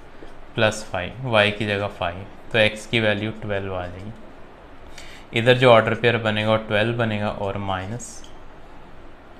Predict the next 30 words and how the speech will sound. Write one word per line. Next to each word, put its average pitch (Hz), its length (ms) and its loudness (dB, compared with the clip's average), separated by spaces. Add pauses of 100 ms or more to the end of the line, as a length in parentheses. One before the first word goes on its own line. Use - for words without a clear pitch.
(100)
फ़ाइव, 90 440 0 (340)
ये 117 180 4
minus 101 500 2
apply 95 320 -4
करना 95 260 -6
है। 95 200 -8
इसकी 110 260 -6
जगह 107 240 0
फिर 107 180 -8
हमारे 101 320 -4
पास - 300 -6
minus 104 460 -2
आ 120 120 2
जाएगा, 110 220 -2
सेवन 104 360 0
माइनस 98 400 -4
फ़ाइव 98 340 -4
टू 95 180 -6
आ 87 120 -6
जाएगा, 98 260 -12 (640)
तो 117 60 0
ये 104 200 0
टू 95 140 -8
बनेगा, 90 480 -10 (640)
ये 113 160 2
हमारे 95 280 0
पास 90 220 -12
order 85 260 -8
पेयर 87 220 -10
बनेगा। 95 400 -14